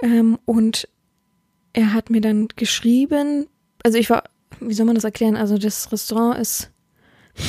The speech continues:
ich will nichts verraten, aber ziemlich nah am Hauptbahnhof. Mehr kann ich dazu nicht sagen. Und ich bin dann rausgegangen und bin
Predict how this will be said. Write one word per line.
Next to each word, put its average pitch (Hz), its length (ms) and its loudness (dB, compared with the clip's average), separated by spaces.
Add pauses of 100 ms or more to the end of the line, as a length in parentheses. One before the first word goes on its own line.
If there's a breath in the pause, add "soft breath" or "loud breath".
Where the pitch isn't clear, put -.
(260 loud breath)
ich - 60 -4
will 233 80 4
nichts 247 180 0
verraten, 226 420 2
aber 220 280 0 (1300)
ziemlich 302 440 0
nah 262 260 0
am 240 140 -4
Hauptbahnhof. 320 680 -4 (1400)
Mehr 254 120 2
kann 254 140 -2
ich - 60 -2
dazu 254 240 -2
nicht 214 160 0
sagen. 240 380 0 (420 loud breath)
Und 240 100 2
ich 226 120 0
bin 269 100 4
dann 233 140 4
rausgegangen 320 720 0 (880)
und 233 440 -2
bin 233 400 2